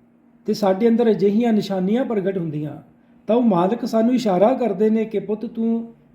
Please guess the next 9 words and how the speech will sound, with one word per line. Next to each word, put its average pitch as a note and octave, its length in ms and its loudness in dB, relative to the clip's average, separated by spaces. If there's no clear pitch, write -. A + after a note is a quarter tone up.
ਕਿਹੜੇ C#4 260 0
ਕੰਮ F#3+ 280 0
ਕਰਨੇ D#3+ 420 -2
ਨੇ, D#3 180 -4
ਤੂੰ A3 120 -2
ਕੀ A#3+ 240 2
ਕਰਨ G3+ 300 2
ਆਇਆ E3+ 280 2
ਹੈ। D#3 200 -4